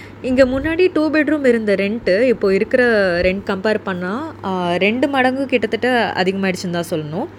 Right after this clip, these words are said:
And சிட்டிக்கு க்ளோஸரா தங்குறது வந்து ஒரு கனவு மாதிரி தான் இருக்கு. ஏன்னா, அது எதுவுமே அஃபோர்டபிள் பிரைஸ் இல்ல. என்னால வந்து இன்னி வரைக்கும் ஒரு இண்டிபெண்டன்ட் பிளேஸ் அஃபோர்ட் பண்ண முடியல. ஆ, நான் ஷேர்ட் பிளேஸ்ல தான் இருக்கேன்.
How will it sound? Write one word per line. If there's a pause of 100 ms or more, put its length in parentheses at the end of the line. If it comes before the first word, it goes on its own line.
(280)
And
சிட்டிக்கு
க்ளோஸரா
தங்குறது
வந்து
ஒரு
கனவு
மாதிரி
தான்
இருக்கு. (280)
ஏன்னா,
அது
எதுவுமே
அஃபோர்டபிள்
பிரைஸ்
இல்ல. (560)
என்னால
வந்து (120)
இன்னி
வரைக்கும்
ஒரு
இண்டிபெண்டன்ட்
பிளேஸ்
அஃபோர்ட்
பண்ண (140)
முடியல. (380)
ஆ,
நான்
ஷேர்ட்
பிளேஸ்ல
தான்
இருக்கேன்.